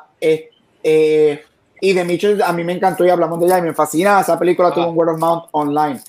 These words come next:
Speaker 1: Pero ahí viene yo creo que la distinción y qué va a pasar. Yo creo que ahora Hollywood está en este flux de que el streaming sabemos que es el futuro, pero ¿cómo manejamos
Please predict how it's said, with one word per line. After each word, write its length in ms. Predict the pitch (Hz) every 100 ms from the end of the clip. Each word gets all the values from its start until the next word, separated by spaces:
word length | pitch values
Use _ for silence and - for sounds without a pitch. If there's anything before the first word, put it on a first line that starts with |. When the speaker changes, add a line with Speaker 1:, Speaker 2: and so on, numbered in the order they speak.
| _ _ _ - _ _
Speaker 1:
Pero 180 | - 190
ahí 100 | 185
viene 220 | 202 220
yo 100 | 226
creo 140 | 214 226
que 80 | 226
la 140 | 196
distinción 920 | 175 - 165 156 - 180 202 196 175 -
y 160 | 165 151
qué 120 | 156
va 80 | 165
a 60 | 180
pasar. 380 | 165 - 143
Yo 100 | 143
creo 180 | 170 175
que 60 | 190
ahora 160 | 196
Hollywood 380 | 190 202 196 190
está 300 | 190 185 180 175
en 140 | 170 170
este 260 | - 185
flux 460 | 180 190 185 180 -
de 260 | 147 151 147
que 360 | 147 143 120 - - - _ _ _ _ - - _ _ _ _ -
el 140 | 165
streaming 440 | 156 - 165 185 185
sabemos 340 | 196 190 196
que 120 | 196
es 60 | 185
el 80 | 180
futuro, 580 | 185 180 190 180 160 156
pero 220 | 156 151
¿cómo 320 | 156 156 170
manejamos 680 | 175 180 180 175 175 175 175